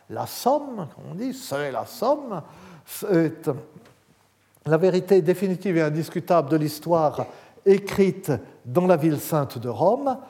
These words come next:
c'est que Bertrand de Bar-sur-Aube était un fidèle jongleur du vieux duc ou comte Guy, le père de Beuve, qu'il était solidaire des vicissitudes de la famille, qu'il était en butte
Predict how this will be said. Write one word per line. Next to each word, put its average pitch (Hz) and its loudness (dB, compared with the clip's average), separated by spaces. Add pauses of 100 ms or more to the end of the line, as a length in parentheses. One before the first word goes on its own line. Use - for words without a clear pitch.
(200)
c'est 202 2
que 180 6
Bertrand 170 2
de 147 -2
Bar-sur-Aube 147 2 (380)
était 165 4
un 123 0
fidèle 175 2
jongleur 135 0
du 139 -2
vieux 131 -2
duc 151 -2 (160)
ou 139 -8
comte 135 -8
Guy, 143 -4 (260)
le 170 2
père 160 0
de 120 -6
Beuve, 208 0 (380)
qu'il - 2
était 165 2
solidaire 175 0 (280)
des 180 6
vicissitudes 156 -2
de 131 -4
la 120 -4
famille, 185 -2 (380)
qu'il 247 2
était 185 2
en 170 2
butte 160 0